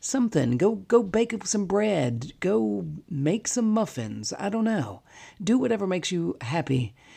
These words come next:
And if it's a rainy day, then dive into a book. Today's word is dearth. D E A R T H.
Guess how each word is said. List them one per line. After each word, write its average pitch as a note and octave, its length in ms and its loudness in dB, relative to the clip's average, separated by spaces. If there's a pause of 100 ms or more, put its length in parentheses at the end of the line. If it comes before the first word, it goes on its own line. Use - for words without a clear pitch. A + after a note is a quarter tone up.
(160)
And - 100 -2
if D3+ 80 2
it's D#3 120 0
a D#3 40 0
rainy E3+ 220 2
day, D#3+ 240 2
then E3 220 2
dive E3+ 200 0
into E3 240 0
a D3+ 40 0
book. A2+ 420 -8 (580)
Today's D#3+ 400 2
word F3 400 -2
is G3 200 -2
dearth. C3 680 0 (280)
D D#3+ 320 -2
E A#3+ 220 -2 (100)
A B2+ 340 4 (100)
R B2+ 300 4
T C#3+ 320 -2
H. A#2 500 -2